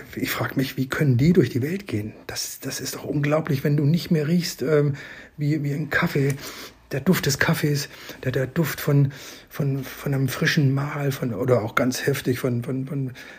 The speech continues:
gebratenem, das, äh, von Grillgut, um so, durch solche Beispiele zu nehmen. Da merke ich, ich bin auch froh, dass meine Nase noch funktioniert. Ich möchte diese Woche mal ganz bewusst auch üben,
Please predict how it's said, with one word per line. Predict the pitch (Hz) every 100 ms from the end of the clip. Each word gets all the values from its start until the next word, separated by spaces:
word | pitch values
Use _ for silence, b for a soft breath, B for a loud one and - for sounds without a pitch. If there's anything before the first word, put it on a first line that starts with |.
| B
gebratenem, | 123 123 131 139 143 135 127 123 120 B B B B B
das, | 139 120 - 202
äh, | 139
von | 117 139 -
Grillgut, | - - 156 160 135 135 147
um | 131
so, | 127 127 120 120
durch | 131
solche | 165 147
Beispiele | 131 127 - 127
zu | 123
nehmen. | 127 147 160 B B B B B B - - -
Da | 156 190
merke | 180 175
ich, | 175 - -
ich | 151
bin | - 139
auch | 156
froh, | - 151 196
dass | 185 156 160
meine | 156 151
Nase | 151 147 151
noch | 139
funktioniert. | 147 - 135 202 202
Ich | 170
möchte | 175 208 202
diese | 147 190 190
Woche | 165 175 165
mal | 147
ganz | 156 170
bewusst | - 143 196 - -
auch | 147 - -
üben, | 196 165 190 214